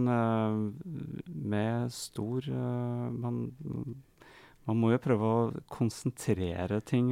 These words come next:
ganske mye, da. Eh, så jeg, jeg har ikke mange sånn sidehandlinger, og det er ikke et stort persongalleri og,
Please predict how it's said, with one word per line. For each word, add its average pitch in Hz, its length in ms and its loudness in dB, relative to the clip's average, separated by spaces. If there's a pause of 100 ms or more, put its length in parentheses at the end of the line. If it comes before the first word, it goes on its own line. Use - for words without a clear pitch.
ganske 123 400 2
mye, 127 320 10
da. 202 140 12 (720)
Eh, 113 640 8 (100)
så - 220 4
jeg, 110 800 6
jeg 110 200 4
har 101 160 6
ikke 123 200 4
mange 104 280 6
sånn 110 160 6
sidehandlinger, 95 1600 4
og 98 440 8
det 101 120 8
er 95 40 4
ikke 123 160 4
et - 60 -4
stort - 260 4
persongalleri 95 1300 4
og, 98 320 4